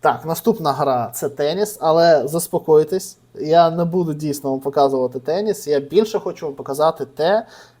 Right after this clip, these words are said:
як поводить себе V M U, коли ви граєте в цю гру. Як приклад, я не знаю, чогось дійсно футуристичного і,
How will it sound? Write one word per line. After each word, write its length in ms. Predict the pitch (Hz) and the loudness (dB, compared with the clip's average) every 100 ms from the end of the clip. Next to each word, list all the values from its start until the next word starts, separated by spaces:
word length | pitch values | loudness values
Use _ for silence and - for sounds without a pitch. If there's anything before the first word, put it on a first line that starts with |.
| - | -2
як 300 | 143 165 - | 0 0 0
поводить 400 | 143 160 151 139 | -2 0 -4 -8
себе 440 | 139 139 139 123 | -8 -4 -4 -4
V 120 | 120 | -2
M 400 | 143 143 127 123 | 2 2 0 -6
U, 200 | 139 208 - _ _ _ | -4 -4 -8 _ _ _
коли 480 | - 139 143 202 220 | 0 2 4 4 2
ви 140 | 165 | 0
граєте 380 | 131 131 143 139 | -4 -4 -4 -8
в 60 | - | -10
цю 140 | 131 | -8
гру. 320 | 120 110 98 - | -6 -6 -8 -4
Як 260 | 139 135 | -4 -4
приклад, 540 | - 165 208 185 139 131 _ _ _ - | -8 -4 -4 -2 -6 -6 _ _ _ -10
я 80 | 143 | -6
не 60 | |
знаю, 240 | 139 139 123 | -2 -2 -2
чогось 280 | 143 160 | -6 -8
дійсно 300 | 135 175 - | -6 -8 -8
футуристичного 1000 | 123 143 143 135 - 196 - 143 123 117 - | -14 -8 -6 -6 -6 -10 -8 -8 -4 -4 -6
і, 320 | 127 127 110 | -6 -6 -6